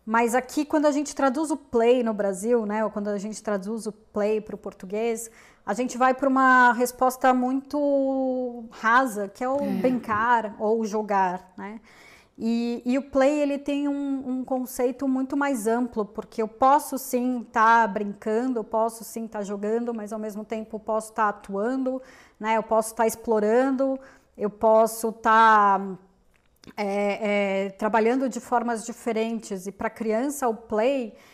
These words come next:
Speaker 1: ela tá muito ligada à exploração, né? A,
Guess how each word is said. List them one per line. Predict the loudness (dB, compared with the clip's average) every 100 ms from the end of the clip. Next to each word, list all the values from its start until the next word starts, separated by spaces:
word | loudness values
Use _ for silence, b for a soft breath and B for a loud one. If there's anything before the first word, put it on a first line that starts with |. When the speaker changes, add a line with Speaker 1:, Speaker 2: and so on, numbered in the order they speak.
| B -2
Speaker 1:
ela | 0
tá | 2 0
muito | 0 -2 -2
ligada | 0 4 6 6 6 4 4 4
à | 2
exploração, | 0 0 2 2 0 2 2 2 -4 -8
né? | -6 -4 -4 -2
A, | -4 -4